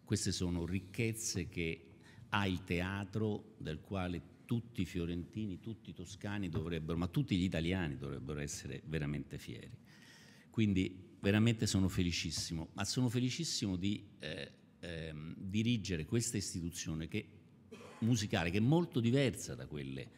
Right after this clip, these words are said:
i-, dalle altre istituzioni italiane. È più giovane, paradossalmente, nonostante ci avviciniamo ai cent'anni. Nel ventotto sarà il centenario dell'orchestra, nel trentatré il centenario del festival.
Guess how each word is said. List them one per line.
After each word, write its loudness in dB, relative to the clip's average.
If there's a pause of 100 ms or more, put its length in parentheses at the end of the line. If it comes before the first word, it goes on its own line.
(460)
i-, -4 (200)
dalle 0
altre 0
istituzioni -4
italiane. -4
È 0
più 4
giovane, 2
paradossalmente, -6
nonostante -4
ci -10
avviciniamo -2
ai -6
cent'anni. -2 (340)
Nel -2
ventotto -4
sarà -6 (140)
il -14
centenario -4
dell'orchestra, -2
nel -4
trentatré -4
il -2
centenario -6
del -6
festival. -8